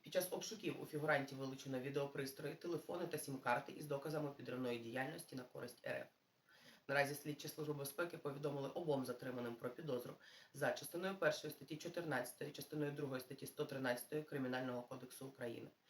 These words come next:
готування до вчинення диверсії в умовах воєнного стану. Злочинні дії організатора ворожої групи додатково кваліфіковано за частиною першою статті чотирнадцятої, частиною першою статті сто чотирнадцятої з позначкою один Кримінального кодексу України,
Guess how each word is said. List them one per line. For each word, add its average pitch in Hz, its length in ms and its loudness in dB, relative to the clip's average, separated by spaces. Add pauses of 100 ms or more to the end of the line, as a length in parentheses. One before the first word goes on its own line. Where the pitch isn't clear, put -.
(260)
готування 151 480 4
до 120 100 -4
вчинення 120 340 -2
диверсії 123 500 0
в 151 40 0
умовах 123 400 -2
воєнного 117 400 -4
стану. - 320 -10 (760)
Злочинні 165 380 0
дії 156 180 2
організатора 151 680 4
ворожої 147 400 2
групи 156 320 -4
додатково 160 540 2
кваліфіковано 139 720 0
за 135 120 0
частиною 151 440 0
першою 143 400 -2
статті 127 280 -8
чотирнадцятої, 120 760 -4 (320)
частиною 185 360 0
першою 151 320 2
статті 147 220 -8
сто - 140 -8
чотирнадцятої 139 680 -2
з - 20 -14
позначкою 135 540 -4
один 139 320 -2
Кримінального 117 540 0
кодексу - 460 -8
України, 107 440 -4